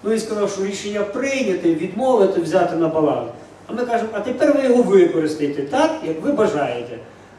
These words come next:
Районна адміністрація відмовляється брати на баланс, районна рада відмовляється брати на баланс,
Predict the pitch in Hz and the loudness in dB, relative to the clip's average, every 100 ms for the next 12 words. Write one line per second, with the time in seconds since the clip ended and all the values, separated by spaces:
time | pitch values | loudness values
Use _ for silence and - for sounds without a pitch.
0 | - 160 220 240 196 185 175 180 165 170 | -8 0 2 4 4 2 0 -4 -4 -2
1 | 151 170 196 240 262 262 262 254 254 240 | -2 -2 -2 0 0 0 0 0 0 -2
2 | 240 240 240 233 233 - - - - - | -4 -2 0 -2 -6 -12 -18 -20 -14 -2
3 | 196 220 214 190 185 170 165 170 208 277 | 0 2 4 6 6 4 2 2 4 4
4 | 294 285 277 277 269 262 262 262 | 6 4 2 2 0 2 2 0